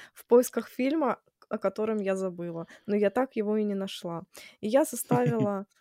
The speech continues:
Speaker 1: подборку и просто уже такая: "Да будь что будет, пусть она будет такой",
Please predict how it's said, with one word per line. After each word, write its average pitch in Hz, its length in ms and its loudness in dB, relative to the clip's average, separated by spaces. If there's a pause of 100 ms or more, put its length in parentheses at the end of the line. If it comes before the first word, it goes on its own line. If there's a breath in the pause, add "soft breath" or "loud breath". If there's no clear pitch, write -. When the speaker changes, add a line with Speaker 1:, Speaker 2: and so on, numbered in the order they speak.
(260)
Speaker 1:
подборку 226 840 0 (260)
и 233 240 -4
просто 240 420 -2
уже 220 200 -4
такая: 208 500 0
"Да 202 140 -2
будь 285 240 0
что - 200 -4
будет, 196 540 -6
пусть 262 260 -4
она 220 180 0
будет 196 320 -8 (140)
такой", 359 640 0